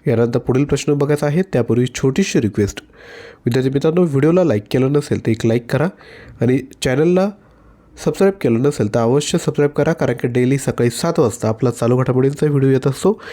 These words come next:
ज्यामध्ये आपण दहा प्रश्न अधिकच्या माहितीसह बघत असतो. तर अवश्य सबस्क्राईब करा आणि व्हिडिओला लाईक केलं नसेल तर एक लाईक लगेचच करून द्या.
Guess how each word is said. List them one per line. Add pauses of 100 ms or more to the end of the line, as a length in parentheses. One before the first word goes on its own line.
(360)
ज्यामध्ये
आपण
दहा
प्रश्न (140)
अधिकच्या
माहितीसह (260)
बघत
असतो. (760)
तर
अवश्य
सबस्क्राईब
करा
आणि
व्हिडिओला
लाईक
केलं
नसेल
तर
एक
लाईक
लगेचच
करून
द्या.